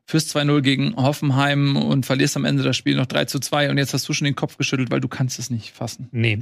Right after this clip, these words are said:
Speaker 2: Ich kann erst mal noch nachtragen. Wir haben ja letzte Woche drüber dis-, diskutiert, ob das das Spiel war mit den wenigsten Einwohnern. Also wo zwei Mannschaften aufeinandertreffen mit den wenigsten
Speaker 1: Mhm.
Speaker 2: Einwohnern. Wenn ich das jetzt richtig nachgeschlagen habe, müsste das tatsächlich so gewesen sein.
Speaker 1: Heidenheim gegen Hoffenheim.
Speaker 2: Also Heidenheim mit fünfzigtausend Einwohnern, Hoffenheim gehört zu Sinsheim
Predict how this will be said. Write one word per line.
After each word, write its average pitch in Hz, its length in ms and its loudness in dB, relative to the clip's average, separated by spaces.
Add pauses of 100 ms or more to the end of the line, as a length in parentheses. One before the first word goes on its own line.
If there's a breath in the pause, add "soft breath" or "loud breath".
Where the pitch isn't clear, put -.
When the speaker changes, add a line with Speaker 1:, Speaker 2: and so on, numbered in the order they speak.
(160)
Speaker 2:
Ich 147 140 0
kann 160 120 2
erst 170 160 0
mal 160 120 4
noch 143 160 2
nachtragen. 160 600 2
Wir 143 60 2
haben 143 80 4
ja 135 60 4
letzte 156 340 0
Woche 147 260 0
drüber 127 360 0
dis-, 120 160 -2 (340)
diskutiert, 143 500 -2
ob 151 120 -10
das 131 160 0
das - 260 -4
Spiel 165 380 2
war 165 120 2
mit 151 140 0
den 131 160 2
wenigsten 160 720 0
Einwohnern. 120 680 2
Also 113 240 -2
wo 127 80 -4
zwei 131 280 0
Mannschaften 135 400 0
aufeinandertreffen 131 440 0
mit - 60 -6
den 120 120 0
wenigsten 131 260 2
Speaker 1:
Mhm. 165 60 4
Speaker 2:
Einwohnern. 113 400 0
Wenn 123 100 2
ich 139 60 2
das 139 100 0
jetzt - 220 -4
richtig 185 340 -2
nachgeschlagen 165 640 0
habe, 156 140 2
müsste 160 280 2
das 151 140 0
tatsächlich 151 380 -2
so 160 80 0
gewesen 147 320 2
sein. 110 180 0
Speaker 1:
Heidenheim 139 360 0
gegen 135 160 2
Hoffenheim. 131 100 2
Speaker 2:
Also 123 260 2
Heidenheim 147 500 2
mit 135 140 0
fünfzigtausend 143 600 0
Einwohnern, 135 340 2
Hoffenheim 139 560 2
gehört 131 340 0
zu 143 80 0
Sinsheim 170 680 2